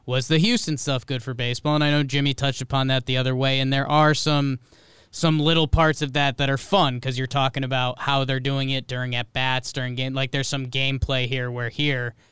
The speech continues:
there's nothing. Um, and, yeah, I,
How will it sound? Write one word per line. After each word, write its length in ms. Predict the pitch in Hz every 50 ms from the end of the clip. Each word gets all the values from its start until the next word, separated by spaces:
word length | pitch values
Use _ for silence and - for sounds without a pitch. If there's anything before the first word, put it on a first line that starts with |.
| _ _ _ _ _ _ _ _ _ _ -
there's 240 | 127 120 110 113
nothing. 580 | 123 127 139 143 131 - - 117 113 113 117 110 - _ _ _ _ _ _ -
Um, 420 | 131 135 135 135 135 135 135 - - _ _
and, 180 | - 269 285 269
yeah, 240 | 240 220 214 214 214 180
I, 220 | 180 190 190 160